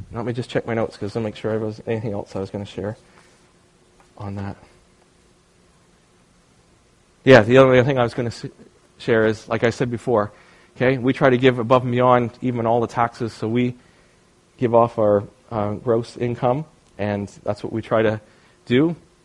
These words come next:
Again, just being honest with you, and all of our offerings are above and beyond that. Um, so when we give to Compassion Canada, we give to anything else, it's above and beyond our regular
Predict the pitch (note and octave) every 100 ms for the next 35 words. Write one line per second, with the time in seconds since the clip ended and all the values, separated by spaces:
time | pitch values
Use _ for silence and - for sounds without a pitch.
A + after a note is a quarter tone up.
0 | _ _ _ _ - A2 A#2+ A2+ - A#2
1 | A2 A#2+ A#2 - A#2+ C3 C#3 C3+ - A2+
2 | A2+ B2+ B2+ A2+ A2+ B2+ - C#3 B2+ A2
3 | G#2+ A#2 A#2 A#2 A#2 A#2 A2+ - _ _
4 | _ _ _ _ - B2 D3 - - _
5 | _ _ - G#2 G2+ A2+ G#2+ G#2+ G#2+ A#2+
6 | A#2 A2+ G#2+ A#2 A#2 A#2 B2 A#2+ A#2+ A2
7 | G#2+ A2 A#2 A#2 A#2 C3+ - A#2 A#2+ G#2+
8 | A#2 A2+ A#2 A#2 A#2 A2+ - A#2 G#2+ A2+
9 | A2+ A2 G#2+ G#2+